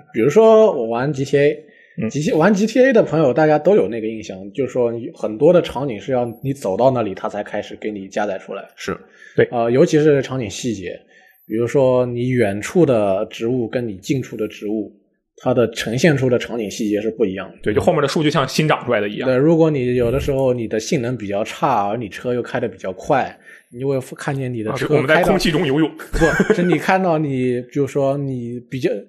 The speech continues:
Speaker 1: 开始在你画面当中出现的车不是行驶过来，是啪一下掉到路上的。
Speaker 2: 嗯。
Speaker 1: 它就是在这个时候才开始给你加载出一辆车分配到这个路面上。
Speaker 3: 嗯。
Speaker 1: 那么有了这个S S D，
Speaker 2: 嗯。
Speaker 1: 我们应该，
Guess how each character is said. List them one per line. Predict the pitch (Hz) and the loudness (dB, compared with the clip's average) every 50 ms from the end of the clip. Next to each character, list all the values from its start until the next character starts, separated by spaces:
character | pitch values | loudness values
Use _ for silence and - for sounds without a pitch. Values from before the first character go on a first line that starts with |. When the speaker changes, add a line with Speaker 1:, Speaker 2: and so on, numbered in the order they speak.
| _ _ _ _ _ _ _ _ _ _ _ _ _ _ _ _ _ - _ | _ _ _ _ _ _ _ _ _ _ _ _ _ _ _ _ _ -14 _
Speaker 1:
开 | - - - 302 | -2 2 2 2
始 | - - 160 139 | 2 2 0 2
在 | - 196 175 | 2 2 2
你 | 143 117 - | 2 -2 0
画 | - 185 165 | 2 2 2
面 | 160 156 151 | 2 2 0
当 | 151 160 156 | 0 0 0
中 | 160 165 165 | 0 0 -2
出 | 165 - 175 | -2 -4 0
现 | 160 180 151 | 0 0 0
的 | 135 131 | 0 -4
车 | - - - 165 165 | -6 -6 -2 -2 -2
不 | 151 156 160 | 0 0 -2
是 | 156 160 | -2 -2
行 | 151 - - 123 147 | -4 -4 -6 -4 -4
驶 | 175 - 139 | -2 -2 -2
过 | 110 117 131 123 | -2 -2 -2 -2
来， | 107 107 120 | 0 -2 -2
是 | 117 135 135 131 123 - - - _ _ _ _ _ _ | -2 0 0 0 0 -2 -6 -20 _ _ _ _ _ _
啪 | - - - - 170 | -12 -8 -6 -4 -2
一 | 139 131 | -2 0
下 | - 143 127 | 0 0 -2
掉 | 123 - 220 165 143 | 2 2 2 4 4
到 | 131 123 | 2 -2
路 | 120 135 120 104 | -2 -6 -8 -10
上 | 101 98 101 | -12 -16 -16
的。 | - - - | -20 -8 -2
Speaker 2:
嗯。 | 190 151 127 101 - _ _ | -2 -2 -2 -2 -8 _ _
Speaker 1:
它 | - 151 156 | 0 0 0
就 | 147 147 170 160 | 0 2 4 4
是 | 156 151 | 4 6
在 | 156 175 | 4 2
这 | 156 170 180 | 2 2 0
个 | 135 131 | 0 0
时 | - - | 0 0
候 | 135 | -2
才 | 131 - 139 147 | -2 0 -4 -2
开 | - 160 170 | 0 -2 -2
始 | 147 135 | -2 -2
给 | 107 117 135 | -2 -2 -2
你 | 151 127 104 | -2 -4 -2
加 | - 151 151 170 | 0 2 2 2
载 | 147 113 110 | 2 0 -2
出 | 110 - - 135 | -4 -6 -6 -4
一 | 127 | -2
辆 | 127 135 123 120 | -2 -4 -4 -6
车 | - - 139 | -8 -8 -8
分 | 135 - 151 151 | -6 -6 -6 -8
配 | 151 - 151 131 | -4 -4 -2 -2
到 | 123 117 | -2 -2
这 | 117 127 120 | -2 -4 -4
个 | 120 | -4
路 | 120 139 135 | -4 -6 -6
面 | 117 107 101 98 | -8 -10 -14 -14
上。 | - - - _ _ _ _ | -16 -18 -18 _ _ _ _
Speaker 3:
嗯。 | 110 110 101 90 - - - - _ _ _ | -12 -10 -10 -10 -14 -18 -20 -20 _ _ _
Speaker 1:
那 | 165 151 | -8 -6
么 | 139 | -4
有 | 127 117 104 104 | -4 -2 -2 0
了 | 113 117 147 | 0 0 0
这 | 156 - - 190 143 | 0 0 0 0 2
个 | 127 185 | 4 2
S | 151 - 151 | 2 2 -2
S | 147 147 143 | -2 -2 -4
D， | 139 143 131 131 | -4 -4 -6 -6
Speaker 2:
嗯。 | 135 131 117 | -6 -8 -10
Speaker 1:
我 | 98 | -10
们 | 92 101 104 | -10 -10 -10
应 | 107 135 | -8 -4
该， | 147 151 | -4 -4